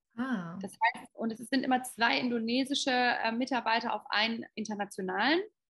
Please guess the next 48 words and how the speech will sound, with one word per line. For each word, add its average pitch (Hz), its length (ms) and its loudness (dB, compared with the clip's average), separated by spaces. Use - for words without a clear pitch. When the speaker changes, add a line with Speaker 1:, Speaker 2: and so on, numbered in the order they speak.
Speaker 2:
Das 185 120 -4
Speaker 1:
Mhm. 226 60 2
Speaker 2:
heißt, 208 160 2
ne, 285 80 4
die 285 160 0
Quote - 340 -20
von 220 100 -8
Indonesien 214 540 -4
ist 214 160 -8
viel, 214 100 -12
viel 214 160 -2
höher 247 160 4
als - 260 -2
die, 226 200 -4
also 185 160 -4
doppelt 233 340 2
so 240 100 0
hoch 233 200 2
wie 226 100 -4
die 214 280 -4
von 202 280 -6
Ausländern. 311 580 2
Und 247 560 0
die 240 140 2
haben 240 80 4
natürlich 240 240 0
auch - 100 -6
ihre 202 160 -2
Kinder 285 320 4
auf - 60 -4
der 262 140 0
Schule 269 280 0
und 220 100 -4
das 214 160 -4
finde 214 140 -4
ich 196 80 -12
super, 156 320 -6
dass 156 220 -10
das - 140 -16
auch 170 160 -8
nochmal 185 360 -4
eine 180 320 -4
Mischung 208 340 0
gibt 196 220 -4
und 190 140 -6
jetzt 190 220 -8
nicht 190 200 -8
nur 196 480 -4